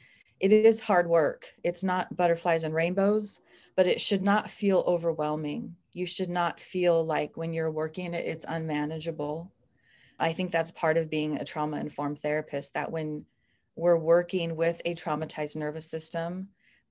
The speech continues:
there is a, a deep level of awareness there that we don't go too fast, like, too deep, too fast.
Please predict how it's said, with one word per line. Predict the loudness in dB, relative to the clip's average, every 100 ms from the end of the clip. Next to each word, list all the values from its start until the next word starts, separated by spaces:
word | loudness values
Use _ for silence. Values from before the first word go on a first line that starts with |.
| 4
there | 6 6
is | 4
a, | 4 4 2
a | 0 -2
deep | 0 -2 -2
level | 2 2 2
of | -2 -4
awareness | 0 0 0 -2 -4
there | 0 2 2 0 -6 _ _ _ _
that | -2 2
we | 4
don't | 4 4
go | 2
too | 0 -6
fast, | 0 0 0 -2 -4 -10 -12 -16 _
like, | -10 -8
too | -2 0
deep, | 0 -4
too | -6 -4
fast. | -2 -4 -4 -10 -16